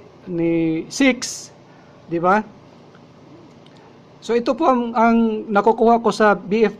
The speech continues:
pair, guys. Si one one, two two. Si two two, baka mag-wild po siya.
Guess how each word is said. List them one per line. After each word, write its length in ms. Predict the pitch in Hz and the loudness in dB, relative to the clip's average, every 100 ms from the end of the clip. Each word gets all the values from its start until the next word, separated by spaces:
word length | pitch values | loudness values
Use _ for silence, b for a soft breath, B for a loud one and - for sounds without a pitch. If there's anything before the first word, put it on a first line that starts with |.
| - | 2
pair, 240 | 214 208 | 4 4
guys. 240 | 190 175 | 4 2
Si 80 | 185 | 0
one 240 | 175 196 220 | 0 2 4
one, 240 | 226 214 214 | 4 2 2
two 160 | 208 | 0
two. 80 | 208 | 0
Si 160 | 202 233 | 0 0
two 240 | 233 269 | 0 0
two, 320 | 269 240 240 233 B B - | 4 4 4 0 B B 2
baka 560 | 233 233 240 240 240 | 2 4 6 6 4
mag-wild 1040 | 208 214 226 226 - - - 180 208 220 196 | 4 4 4 2 -8 -20 -6 2 4 4 2
po 160 | 220 | -2
siya. 400 | 196 208 208 175 | 0 2 4 2